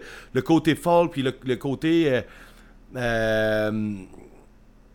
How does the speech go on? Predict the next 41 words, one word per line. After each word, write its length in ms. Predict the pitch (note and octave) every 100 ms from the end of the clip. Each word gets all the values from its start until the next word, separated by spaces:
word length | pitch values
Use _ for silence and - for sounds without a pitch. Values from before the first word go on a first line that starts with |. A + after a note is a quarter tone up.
| - - - -
tu 60 | -
sais, 100 | C3+
aussi 240 | A#2 B2+
qui 60 | A2
vont 140 | B2+
aller 180 | B2 C3
varloper, 640 | G#2+ B2 C3 A2+ D3 D3
là, 220 | C#3 C3
genre 300 | A#2+ B2 B2
avec 260 | A2+ A2 G#2+
la 120 | G#2+
bass, 420 | G2+ B2 B2 A#2
puis, 220 | - A2 G#2+
euh, 400 | G#2 G2+ G2 G2
le 140 | G2+
drum, 520 | F#2+ A#2 B2+ B2+ B2
puis 300 | A2 G#2+ G#2 F2+
que 80 | A2
le, 160 | G2+ - - - - -
les, 80 | C3
les, 160 | C3
toutes 220 | A#2 G#2+
les, 120 | C#3+ A#2+
les, 160 | B2
les, 160 | A#2 A2+
les 140 | A#2
twists 420 | G#2 B2+ C#3+ C#3
de 60 | A#2+
voix, 500 | G#2+ A2+ C3+ C#3+ C#3+
puis 320 | C#3 A#2+ A2+ A2
name 260 | B2+ B2+
it, 140 | C3 B2+
là, 100 | A#2
genre, 160 | A#2
tout, 220 | A2 A2+ G2
c'est 160 | - F#2+
ce 80 |
qu'ils 80 | -
font 160 | - B2
de 60 | G#2+
bon, 300 | B2 C#3